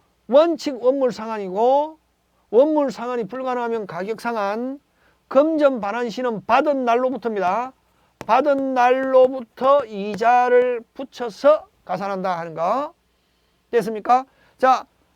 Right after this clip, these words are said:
선악 불문, 잘못 불문, 뭐 과실 불문하고 받은 거 있으면 주고, 준 거 있으면 받고 하고, 어? 해제,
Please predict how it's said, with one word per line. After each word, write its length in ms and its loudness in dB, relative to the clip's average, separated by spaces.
선악 360 -4
불문, 400 0
잘못 400 -2
불문, 520 -2
뭐 260 -2
과실 320 -4
불문하고 680 -2
받은 280 0
거 80 0
있으면 320 -4
주고, 260 0
준 180 -6
거 80 2
있으면 280 -2
받고 600 4
하고, 400 0
어? 300 0
해제, 420 2